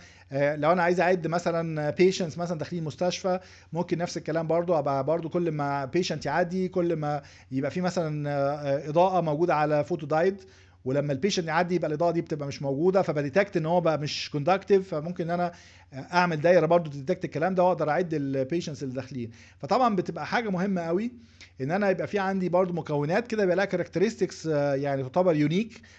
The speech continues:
بحيث إن أنا أقدر أحاول أستعملها في أبليكيشنز مختلفة ممكن تبقى مفيدة بالنسبة لي. واحدة من ال، ال varieties موجودة برضو في الدايودز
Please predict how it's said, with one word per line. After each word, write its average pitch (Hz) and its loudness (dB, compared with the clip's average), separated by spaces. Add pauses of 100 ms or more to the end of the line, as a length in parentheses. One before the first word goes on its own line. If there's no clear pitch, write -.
بحيث 202 0
إن 233 2
أنا 220 4
أقدر 202 6
أحاول 214 4
أستعملها 190 0
في 175 0
أبليكيشنز 165 -4
مختلفة 165 -4 (240)
ممكن 170 -6
تبقى 147 -2
مفيدة 139 -4
بالنسبة 113 -6
لي. 98 -18 (2250)
واحدة 262 6
من 220 4
ال، 160 2
ال 143 2
varieties 190 2
موجودة 170 2
برضو 190 2
في - -6
الدايودز 170 0